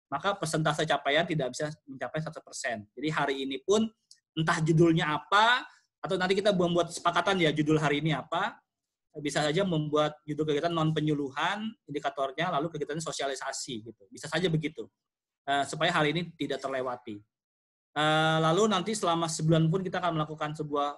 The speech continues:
monitoring, nanti akan ada form evaluasi di mana Bapak Ibu bisa mencurahkan semua masukan-masukannya melalui form tersebut.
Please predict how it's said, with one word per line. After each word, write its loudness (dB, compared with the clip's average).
monitoring, -2
nanti -2
akan -4
ada 2
form 4
evaluasi -2
di -4
mana -2
Bapak 0
Ibu -2
bisa 2
mencurahkan -2
semua 0
masukan-masukannya -2
melalui -2
form -4
tersebut. -6